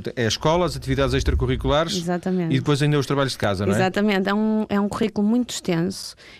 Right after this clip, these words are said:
Speaker 2: Existe, de facto, também pela própria vida dos pais, que, que é perfeitamente compreensível, o vir recolher a criança às sete, vir a correr para casa, ter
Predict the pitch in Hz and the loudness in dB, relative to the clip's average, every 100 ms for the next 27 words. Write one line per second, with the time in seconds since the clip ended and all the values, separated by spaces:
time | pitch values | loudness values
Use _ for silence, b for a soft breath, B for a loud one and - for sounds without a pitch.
0 | B 202 202 220 214 - 180 - 220 202 | B 0 2 2 0 -4 -10 -4 -2 -2
1 | - - 208 254 220 202 202 185 190 185 | -4 -2 0 0 0 0 0 2 2 2
2 | 185 185 - 190 202 208 - - - - | 2 0 -2 0 0 -2 -8 -10 -6 -4
3 | - - 202 196 196 190 196 190 190 190 | -4 -2 0 2 0 0 -2 0 0 0
4 | - 214 185 180 185 180 202 202 - 208 | 0 0 0 0 0 0 0 0 0 2
5 | 202 196 202 196 196 202 202 - 226 240 | 4 2 2 0 2 2 0 2 0 0
6 | - - B B B B B 190 233 220 | -6 -16 B B B B B 0 4 2
7 | 214 - 233 226 220 202 233 240 262 247 | 2 0 2 2 0 0 2 2 2 2
8 | 247 - 254 247 | -2 0 2 2